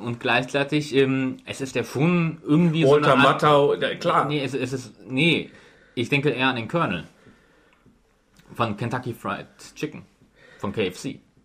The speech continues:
Speaker 2: Ja gut, ich bin kein, ich mag kein Hähnchen.
Speaker 1: Ja, dann kenn-, kennst du das nicht, aber
Speaker 2: Doch, ich kenn ihn schon, aber, äh, nur als, aber ich dachte eher die ganze Zeit, Captain Blaubeer springt herum. Was ich nicht negativ fand, sondern
Speaker 1: Nee,
Speaker 2: was ich sehr positiv
Speaker 1: Gottes Willen.
Speaker 2: fand.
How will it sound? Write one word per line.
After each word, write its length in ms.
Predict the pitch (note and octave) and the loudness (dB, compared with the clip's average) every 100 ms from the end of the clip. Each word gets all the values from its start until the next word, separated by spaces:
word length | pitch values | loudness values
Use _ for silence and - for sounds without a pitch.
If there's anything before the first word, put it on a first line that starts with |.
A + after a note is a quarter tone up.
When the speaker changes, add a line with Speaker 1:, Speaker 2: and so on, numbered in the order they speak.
| _ | _
Speaker 2:
Ja 120 | - | -6
gut, 220 | C3+ G3+ F3+ | 0 0 0
ich 140 | - | -2
bin 160 | F#3+ G3+ | 0 0
kein, 200 | F3+ - | -2 -4
ich 140 | - | -2
mag 180 | F#3 G#3 | -2 -2
kein 160 | F3+ | -2
Hähnchen. 480 | F3 A3 G#3 - - - _ _ _ _ - | 2 2 0 -6 -12 -16 _ _ _ _ -4
Speaker 1:
Ja, 60 | |
dann 180 | C3 B2 | -2 0
kenn-, 160 | D#3 C3+ | -2 -2
kennst 260 | C#3+ - | -4 -2
du 40 | A#2 | -2
das 200 | F2+ F#2 | -2 -4
nicht, 180 | F2 | -6
aber 220 | G2+ G#2+ A#2 | -4 0 2
Speaker 2:
Doch, 140 | G3 | 2
ich 160 | D#3+ - | 0 -2
kenn 160 | F3+ | -2
ihn 140 | E3+ D#3+ | -2 -2
schon, 240 | G3 E3+ | -2 0
aber, 220 | C#3 A#2+ | 0 0
äh, 240 | C3 A2 C#3 | 0 -2 -2
nur 180 | D#3 | 0
als, 280 | B2+ C#3+ - | 0 -2 -6
aber 300 | - C3 C#3 - - - | -6 -4 -4 -8 -20 -4
ich 260 | G3+ G3+ E3+ - D3+ | -2 0 -2 -4 0
dachte 260 | F3 - - | 0 2 2
eher 240 | D3+ G3 | 4 4
die 80 | D#3+ | 2
ganze 200 | F3 F3 | 0 -2
Zeit, 140 | F3 | -4
Captain 300 | F#3 F3 E3 | -4 -6 0
Blaubeer 300 | F3 F#3+ C3+ | 0 2 2
springt 340 | - A#2 A2 - | 0 -4 -8 -10
herum. 280 | G2 G#2 - - - _ _ - - | -12 -12 -18 -20 -20 _ _ -20 -4
Was 180 | C#3 D3 | 0 0
ich 160 | E3+ D#3 | 0 0
nicht 200 | C3 D#3 | 0 2
negativ 460 | F3 C#3+ - C#3 | 4 4 0 -4
fand, 160 | B2 A2+ | -4 0
sondern 180 | B2 G3 | 4 4
Speaker 1:
Nee, 100 | C3 | 2
Speaker 2:
was 60 | |
ich 100 | A2 | 0
sehr 120 | C3 | 0
positiv 340 | A#2 F#3 D#3+ D#3+ | 2 2 2 4
Speaker 1:
Gottes 160 | D#3 | 4
Willen. 120 | F#3 A#2+ | 4 2
Speaker 2:
fand. 200 | G2+ | 0